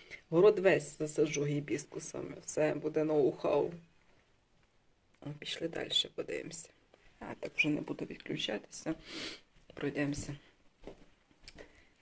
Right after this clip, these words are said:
Другу кімнату. Тут трішки ще деякі у мене підсвічуються.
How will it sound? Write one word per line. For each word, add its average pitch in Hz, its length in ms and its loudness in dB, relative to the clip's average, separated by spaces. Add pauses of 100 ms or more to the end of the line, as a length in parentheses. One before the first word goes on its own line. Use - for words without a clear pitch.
(200)
Другу - 360 4
кімнату. - 580 -6 (680)
Тут 240 200 4
трішки 196 440 2
ще 185 260 4
деякі 160 520 6
у 151 80 2
мене 156 360 2 (920)
підсвічуються. 247 1300 4